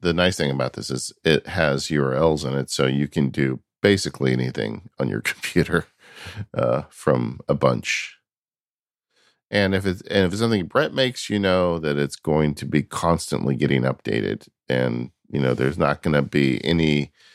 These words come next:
rust in the machine. If there's something that doesn't work, Brett will just go in and fix it.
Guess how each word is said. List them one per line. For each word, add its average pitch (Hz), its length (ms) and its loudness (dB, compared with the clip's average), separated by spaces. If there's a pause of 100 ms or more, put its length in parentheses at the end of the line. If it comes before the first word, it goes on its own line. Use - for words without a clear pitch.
(240)
rust 78 540 -2
in 87 200 -2
the 71 100 2
machine. 58 600 -4
If - 80 -12
there's 67 180 0
something 90 220 2
that 80 100 2
doesn't 71 300 -2
work, 65 260 -4
Brett 64 220 0
will 62 80 -4
just 60 200 -8
go 60 160 0
in 58 60 -2
and 55 160 -6
fix - 260 -8
it. - 140 -8